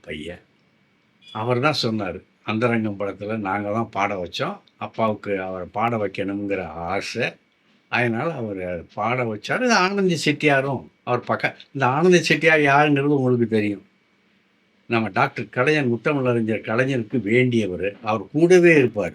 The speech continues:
"இவர் இல்லாம அவர் இல்ல" அப்படின்னு சொல்ற அளவுக்கு அவர் கூடவே இருப்பார். எங்க போனாலும் "வேணுவை கூப்பிடு, வேணு செட்டியாரை கூப்பிடு, வேணு செட்டியாரை கூப்பிடுன்னு" கூட்டிகிட்டே போவாரு கமல், அஹ், நம்ம கலைஞர்.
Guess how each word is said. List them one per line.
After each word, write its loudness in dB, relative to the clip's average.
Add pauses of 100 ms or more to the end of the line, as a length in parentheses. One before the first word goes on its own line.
(580)
"இவர் 2
இல்லாம 6
அவர் 4
இல்ல" 6
அப்படின்னு 2
சொல்ற 0
அளவுக்கு 2
அவர் 2
கூடவே 8
இருப்பார். 2 (880)
எங்க 4
போனாலும் 4
"வேணுவை 6
கூப்பிடு, 4
வேணு 2
செட்டியாரை 0
கூப்பிடு, 0
வேணு 4
செட்டியாரை 0
கூப்பிடுன்னு" -2
கூட்டிகிட்டே 0
போவாரு -2
கமல், -10
அஹ், -4
நம்ம -8
கலைஞர். -8